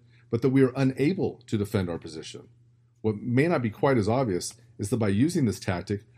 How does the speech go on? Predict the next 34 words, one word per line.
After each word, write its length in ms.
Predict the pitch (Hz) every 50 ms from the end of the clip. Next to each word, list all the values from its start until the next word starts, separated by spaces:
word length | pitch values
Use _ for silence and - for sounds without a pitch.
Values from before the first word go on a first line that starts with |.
| _ _ -
our 100 | 104 107
detractors 580 | 107 104 101 - - 156 196 220 - 131 107
put 200 | - - 120 104
themselves 520 | - 101 90 87 - - 185 233 233 226 -
in 60 | 120
a 60 | 101
position 560 | - 98 90 87 92 90 - - 107 117 113 - - - - - -
where 140 | 110 117
they 160 | 110 151 175 202
don't 160 | 220 208 185
have 240 | 143 165 165 165 -
to 80 | 175
defend 500 | 143 127 - - 151 139 135 127 92 87
their 180 | 90 110 127 139
position 540 | - - 113 98 98 90 90 - 107 101 98 -
either. 460 | - 120 131 147 120 87 67 - - - _ _ _ _ _ _ _ _ -
It's 160 | - 113 -
just 220 | - 151 143 - 120
assumed 520 | 104 - - - 185 196 143 117 123 - - - - -
that 140 | - 156 151
they're 180 | 165 139 135 143
right. 340 | 151 190 208 156 92 - - - _ _ _ _ _ _ _ _ _ _ _ _ _ -
I 80 | 117 127
don't 140 | 139 139 135
know 100 | 135 131
if 100 | 110 110
you've 100 | 107 107
ever 160 | 110 110 101
read 260 | 95 101 104 107 104
the 60 | 98
Wikipedia 600 | 87 104 101 - - - - - 110 110 113 -
entry 260 | 107 104 - - 123
for 160 | 117 - 98 90
chiropractic, 680 | - 104 98 92 - - 92 90 92 - 120 - -